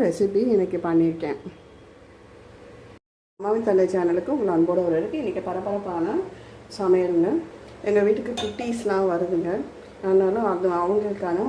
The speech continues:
ஒரு சமையல். ஆ, இன்னைக்கு என் சகோதரிக்காக ராகி கூழ் பண்ணியிருக்கேங்க. அந்த ராகி கூழ் எல்லா வகை சாதம், இட்லி,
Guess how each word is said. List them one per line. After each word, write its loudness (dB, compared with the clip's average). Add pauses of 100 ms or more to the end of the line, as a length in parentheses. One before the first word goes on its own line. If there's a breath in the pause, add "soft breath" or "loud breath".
ஒரு -2 (100)
சமையல். -2 (380 loud breath)
ஆ, -2 (400)
இன்னைக்கு 2 (380)
என் 4 (220)
சகோதரிக்காக -2 (300)
ராகி 2
கூழ் 0
பண்ணியிருக்கேங்க. 0
அந்த 2
ராகி 2 (140)
கூழ் 4 (220)
எல்லா 2
வகை -2 (100)
சாதம், 2
இட்லி, 0